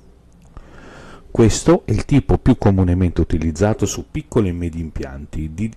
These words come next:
condizionamento a pompa di calore. Se sporcato o se ha lavorato con refrigerante o olio contaminati e o umidi, deve essere sostituito.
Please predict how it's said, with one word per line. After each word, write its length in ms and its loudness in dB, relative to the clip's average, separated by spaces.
condizionamento 960 -6
a 40 -2
pompa 320 -6
di 120 -10
calore. 500 -10
Se 180 -2
sporcato 840 -2
o 100 -2
se 180 -2
ha 60 4
lavorato 520 0
con 140 2
refrigerante 800 -4
o 60 2
olio 240 4
contaminati 1080 -8
e 220 -6
o 300 2
umidi, 580 -6
deve 220 -8
essere 260 -4
sostituito. 960 -8